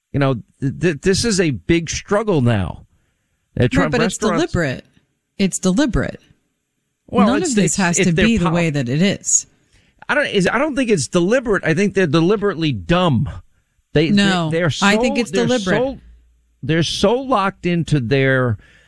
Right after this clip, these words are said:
Speaker 1: their climate change radicalism and, and cultism to it that they're, they're willing to give up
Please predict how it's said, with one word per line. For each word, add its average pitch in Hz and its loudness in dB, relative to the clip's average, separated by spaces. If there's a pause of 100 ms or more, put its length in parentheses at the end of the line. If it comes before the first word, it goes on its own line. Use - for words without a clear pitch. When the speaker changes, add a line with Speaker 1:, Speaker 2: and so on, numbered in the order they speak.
(340)
Speaker 1:
their 135 2
climate 214 0
change 156 0 (140)
radicalism 127 0 (360)
and, 120 0
and 120 2
cultism 117 0
to 104 0
it 107 -4 (580)
that 135 -2
they're, 139 -2 (280)
they're 165 0
willing 254 0
to 170 0
give 160 -2
up 160 -4